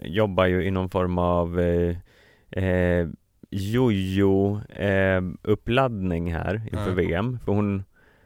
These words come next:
Speaker 1: hon åker varannan världscuphelg ungefär. Nu ska hon ju stå över igen.
Speaker 2: Nu ska hon stå över, och sen såg inte jag beskedet var att hon, om hon skulle köra S M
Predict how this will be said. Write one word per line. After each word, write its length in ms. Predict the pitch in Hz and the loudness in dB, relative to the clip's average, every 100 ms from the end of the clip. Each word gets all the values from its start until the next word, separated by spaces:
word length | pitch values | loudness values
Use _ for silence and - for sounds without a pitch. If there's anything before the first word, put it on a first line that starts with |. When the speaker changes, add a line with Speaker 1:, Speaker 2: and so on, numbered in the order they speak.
| _ _ _ _ | _ _ _ _
Speaker 1:
hon 140 | 107 | 0
åker 480 | 101 123 117 - 104 | 4 4 2 2 0
varannan 840 | 95 92 98 104 92 90 90 90 | 0 0 2 4 2 2 0 0
världscuphelg 720 | 92 90 85 90 - 113 90 73 | 2 0 0 -6 -2 -2 -2 -2
ungefär. 420 | 78 - - 85 - _ _ _ _ _ _ _ - | -8 -8 -10 -10 -16 _ _ _ _ _ _ _ -6
Nu 320 | 107 113 107 | 0 0 0
ska 140 | - | 0
hon 80 | 104 | 0
ju 80 | 90 | 0
stå 120 | - | 0
över 260 | - 57 55 | -2 -2 -4
igen. 260 | 57 90 - - | -4 -6 -8 -8
Speaker 2:
Nu 140 | 147 151 | -2 0
ska 140 | - | 2
hon 60 | 147 | 2
stå 140 | 143 | 2
över, 320 | 110 104 113 | 2 0 -2
och 120 | 131 | 0
sen 280 | 135 135 - | 0 0 -2
såg 260 | - 143 143 | 0 2 2
inte 140 | 120 | 2
jag 140 | 123 110 | 0 2
beskedet 420 | 110 - 107 - | -2 -2 -2 0
var 160 | 127 | 2
att 100 | 107 | 2
hon, 200 | - 110 - | 0 -4 -4
om 100 | 117 | -4
hon 120 | 113 | -4
skulle 200 | - 117 | -2 -2
köra 240 | - 104 - | 0 0 0
S 340 | 135 - - | -2 -2 0
M 260 | 135 131 | 0 -2